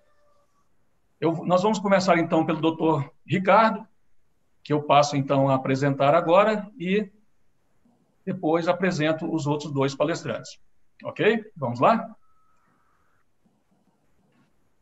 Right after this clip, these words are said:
Doutor Ricardo Fujihara, Ricardo Toshio Fujihara, é graduado em Ciências Biológicas pela Universidade Estadual de Maringá,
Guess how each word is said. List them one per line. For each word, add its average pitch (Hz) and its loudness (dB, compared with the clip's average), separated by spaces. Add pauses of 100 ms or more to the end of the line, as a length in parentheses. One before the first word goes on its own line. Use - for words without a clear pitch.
(500)
Doutor 233 6
Ricardo 190 2
Fujihara, 131 4 (520)
Ricardo 185 0
Toshio 175 -2
Fujihara, 127 0 (640)
é 135 0
graduado 180 4
em 175 0
Ciências 170 -2
Biológicas 151 2
pela 147 -2
Universidade 139 0
Estadual 127 0
de 127 -6
Maringá, 165 2